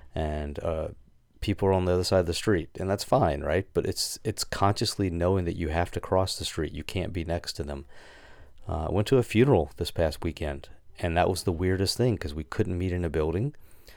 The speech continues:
The entire service was graveside, and you're standing apart from each other six feet, and there's fifty, sixty people all spread out throughout the cemetery.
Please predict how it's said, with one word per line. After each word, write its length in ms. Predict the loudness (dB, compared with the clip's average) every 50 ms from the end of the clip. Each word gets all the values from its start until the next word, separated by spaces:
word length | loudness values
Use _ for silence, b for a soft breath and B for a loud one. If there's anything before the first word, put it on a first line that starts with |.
| B B
The 120 | -2 -2
entire 340 | -2 0 2 4 4 4 4
service 420 | 4 4 4 4 4 2 0 0 -2
was 140 | -4 -6
graveside, 640 | -2 0 0 2 2 0 0 2 4 4 6 4 2 0 -6 b b b b b b b b b b b -12 -4
and 360 | -2 0 0 0 0 -2 0 0
you're 120 | 0 0
standing 400 | 0 2 2 4 4 4 4 2
apart 300 | 0 2 4 4 4 4
from 140 | 2 -2 -2
each 160 | -2 -2 0
other 220 | 0 0 0 0
six 320 | -2 -4 -4 -4 -4 -4 -2
feet, 400 | 0 0 0 0 -2 -6 -10 -6 -4
and 160 | -2 0 2
there's 200 | 2 2 0 0
fifty, 300 | -2 -2 -2 0 0 -2
sixty 400 | 0 0 -2 -2 -4 -4 -4 -4
people 480 | -2 0 -2 0 2 0 0 0 0 2
all 260 | 4 6 6 6 4
spread 340 | 2 -2 0 2 2 4 4
out 240 | 4 2 2 0 -2
throughout 300 | -2 0 0 0 0 -2
the 60 | -4
cemetery. 640 | -4 -2 0 0 0 0 0 0 0 0 -2 -6